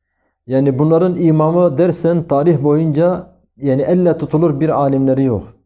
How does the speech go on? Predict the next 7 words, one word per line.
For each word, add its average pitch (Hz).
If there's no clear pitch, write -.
Hani 117
tarihte 127
böyle 123
bir 135
imam 143
söylesinler. 123
Aynen 127